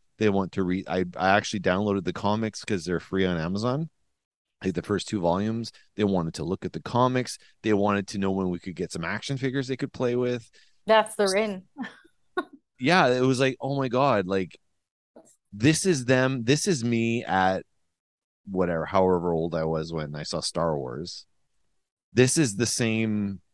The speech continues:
Speaker 1: level of excitement I had, but my girls are having it. So for me, even if the show is crap, for my kids to be that excited about a, a superhero thing,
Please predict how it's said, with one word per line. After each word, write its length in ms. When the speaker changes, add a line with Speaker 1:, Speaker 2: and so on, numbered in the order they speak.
Speaker 1:
level 460
of 80
excitement 540
I 160
had, 600
but 120
my 140
girls 420
are 60
having 360
it. 180
So 420
for 160
me, 720
even 320
if 120
the 120
show 260
is 120
crap, 560
for 180
my 240
kids 340
to 120
be 160
that 280
excited 720
about 360
a, 100
a 100
superhero 680
thing, 460